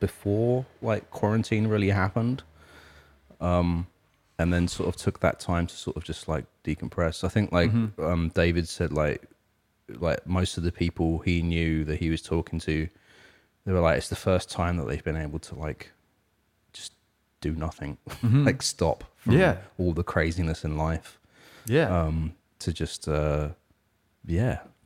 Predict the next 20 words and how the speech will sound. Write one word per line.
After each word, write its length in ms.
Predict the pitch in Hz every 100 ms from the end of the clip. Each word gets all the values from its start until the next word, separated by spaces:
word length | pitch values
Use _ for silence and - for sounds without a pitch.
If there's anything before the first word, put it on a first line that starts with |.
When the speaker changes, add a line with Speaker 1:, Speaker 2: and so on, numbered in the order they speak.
| _ -
Speaker 1:
to, 180 | - -
yeah, 100 | 123
Speaker 2:
Al-, 40 | 107
Speaker 1:
reflect. 400 | 80 117 101 120
Speaker 2:
allowing 400 | 117 110 123 131
yourself 240 | 117 123
to 100 | 113
Speaker 1:
Nothing. 80 | 101 120
Speaker 2:
take 80 | 113
a 40 |
break 400 | 104 117 110 -
Speaker 1:
Yeah, 80 | - 95 98
yeah. 60 | 98
Speaker 2:
instead 220 | 92 117
of, 180 | 110 98 -
you 80 | 110
know, 120 | 110 101 101 -
escaping 760 | 120 - 127 127 - 113 110
from 340 | 104 - 113 107
that, 340 | 104 98 -